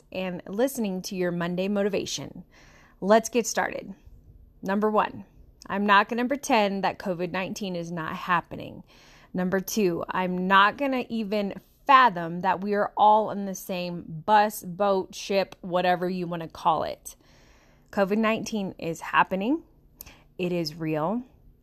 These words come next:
And we are all processing it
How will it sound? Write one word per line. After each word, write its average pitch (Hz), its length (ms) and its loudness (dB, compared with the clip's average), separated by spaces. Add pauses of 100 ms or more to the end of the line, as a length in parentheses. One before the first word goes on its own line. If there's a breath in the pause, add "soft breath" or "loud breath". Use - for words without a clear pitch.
(680)
And 180 480 0
we 185 140 2
are 185 80 6
all 202 180 6
processing 226 960 -2
it - 320 -8